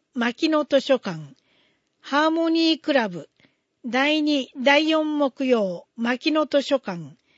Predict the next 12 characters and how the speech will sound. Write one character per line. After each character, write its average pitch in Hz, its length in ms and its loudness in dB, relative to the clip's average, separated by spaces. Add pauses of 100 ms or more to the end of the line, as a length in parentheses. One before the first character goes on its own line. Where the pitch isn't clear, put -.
(560)
み 294 180 2
ん 349 140 0
な 339 140 0
の 220 220 -2
ど 220 180 -2
ん 247 140 0
ど 233 120 0
こ。 185 300 -6 (600)
第 294 400 0
一 269 260 -6
土 247 160 4
曜、 214 380 0